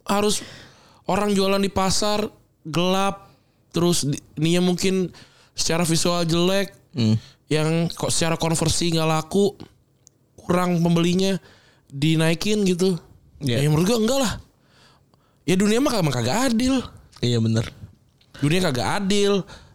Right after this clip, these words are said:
Speaker 1: Terus harus diakuin juga, harga online lebih, lebih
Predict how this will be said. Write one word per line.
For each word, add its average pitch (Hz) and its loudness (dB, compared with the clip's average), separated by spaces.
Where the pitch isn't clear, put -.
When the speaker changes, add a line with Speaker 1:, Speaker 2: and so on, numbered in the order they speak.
Speaker 1:
Terus 151 -2
harus 156 -2
diakuin 160 0
juga, 196 0
harga 156 -2
online 160 0
lebih, 156 4
lebih 135 2